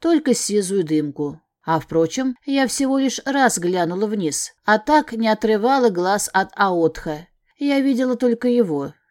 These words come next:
и слышала только его, и чувствовала. Огромный поток нежности, ворох искорок ощущений, которым не могла дать определения, но которые так приятно щекотали мои нервные окончания,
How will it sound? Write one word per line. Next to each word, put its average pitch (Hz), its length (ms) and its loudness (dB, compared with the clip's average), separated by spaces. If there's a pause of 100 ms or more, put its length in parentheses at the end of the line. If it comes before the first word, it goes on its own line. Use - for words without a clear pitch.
(200)
и 180 140 -2
слышала 190 640 -2
только 160 320 0
его, 151 380 -2 (400)
и 156 120 -6
чувствовала. 147 880 -6 (540)
Огромный 277 600 2
поток 240 460 4
нежности, 165 1000 -4
ворох 247 520 0
искорок 220 680 -2
ощущений, 180 920 -4
которым 247 480 2
не 240 80 4
могла 226 400 4
дать 208 260 -2
определения, 208 920 0 (100)
но 226 140 0
которые 240 420 4
так 240 260 0
приятно 208 520 2
щекотали 180 580 -2
мои 175 280 -4
нервные 160 440 -2
окончания, 165 800 -4